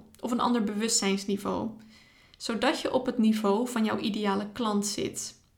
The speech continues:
Dat betekent dat je geen jargon wil gebruiken, geen ingewikkelde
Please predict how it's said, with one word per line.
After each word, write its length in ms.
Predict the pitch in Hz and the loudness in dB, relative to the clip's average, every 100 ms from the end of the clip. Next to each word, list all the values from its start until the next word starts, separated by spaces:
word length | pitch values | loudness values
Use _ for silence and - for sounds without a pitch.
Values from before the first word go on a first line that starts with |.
| - - - - - | -20 -20 -20 -20 -8
Dat 100 | 226 | -2
betekent 520 | 247 277 311 320 277 | 0 2 2 2 0
dat 160 | 277 - | 0 0
je 100 | 269 | -2
geen 340 | - 311 339 | 0 0 2
jargon 500 | 302 262 - 240 220 | 2 0 0 0 2
wil 200 | 190 196 | 2 0
gebruiken, 640 | - 202 190 196 202 - 220 | 0 -2 0 -2 -2 -4 -6
geen 240 | - 240 220 | -2 -2 0
ingewikkelde 680 | 226 226 220 220 214 214 | 0 0 -2 -2 -2 -4